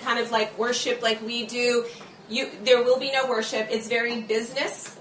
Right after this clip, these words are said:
Um, it's very leadership oriented. It's teaching and instruction and strategy and development. Um,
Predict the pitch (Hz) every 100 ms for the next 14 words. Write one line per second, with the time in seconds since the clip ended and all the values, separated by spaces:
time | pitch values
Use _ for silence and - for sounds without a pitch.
0 | - 226 214 214 220 220 226 220 214 240
1 | 254 - 277 233 240 247 247 - 233 -
2 | - 285 277 302 269 226 214 - 285 262
3 | - 247 240 240 240 - - - 214 -
4 | 240 233 247 226 233 214 208 196 214 240
5 | 240 240 233 - - 220 208